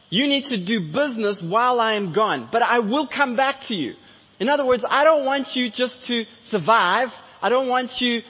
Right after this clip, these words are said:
just to get by on this planet. I want you to take what I have given you, your gifts, your talents, your resources, and I want you to plow them into this place. I want you to do business. I want you to make a profit.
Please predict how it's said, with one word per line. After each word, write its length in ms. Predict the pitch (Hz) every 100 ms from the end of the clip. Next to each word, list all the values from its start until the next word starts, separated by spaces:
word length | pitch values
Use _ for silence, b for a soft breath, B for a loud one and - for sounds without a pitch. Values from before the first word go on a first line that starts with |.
| -
just 240 | - 247 -
to 100 | 226
get 320 | 165 208 156
by 280 | 220 240 254
on 100 | 214
this 140 | 190
planet. 380 | - 190 180 220 B B B
I 140 | 233
want 400 | 269 254 254 240
you 160 | 233 247
to 180 | 226 208
take 420 | - 226 277 320 - -
what 180 | 226 247
I 180 | 247 240
have 180 | 208
given 340 | 160 226 202 170
you, 180 | 147 208 B B
your 180 | 202 196
gifts, 460 | 151 277 277 -
your 100 | 202
talents, 580 | 165 226 254 240 247 -
your 140 | 190
resources, 800 | 160 190 269 - 214 202 208 202 B B -
and 120 | 214
I 140 | 208
want 300 | 214 294 -
you 60 | 220
to 120 | 180
plow 480 | - - 220 262 247
them 180 | 226 226
into 240 | 233 220
this 160 | 175 -
place. 360 | 170 117 - B B
I 100 | 202
want 320 | 233 294 -
you 80 | 247
to 100 | 214
do 340 | 139 240 277
business. 460 | 185 269 208 190 147 B
I 120 | - 208
want 360 | 220 302 294
you 100 | 269
to 100 | 226
make 280 | 214 240 262
a 60 | 240
profit. 440 | - 269 247 165